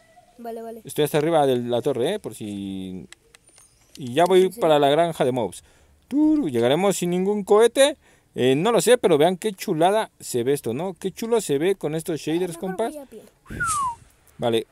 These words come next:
Speaker 2: aventamos un cohete para llegar más rápido. Y como podrán observar, compis, vean.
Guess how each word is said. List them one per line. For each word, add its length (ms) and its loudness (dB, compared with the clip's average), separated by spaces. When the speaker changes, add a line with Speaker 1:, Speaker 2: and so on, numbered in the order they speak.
Speaker 2:
aventamos 560 -4
un 120 -6
cohete 380 -2
para 260 -2
llegar 260 -2
más 320 -4
rápido. 720 0
Y 260 -2
como 200 0
podrán 320 2
observar, 440 2
compis, 360 -2
vean. 300 0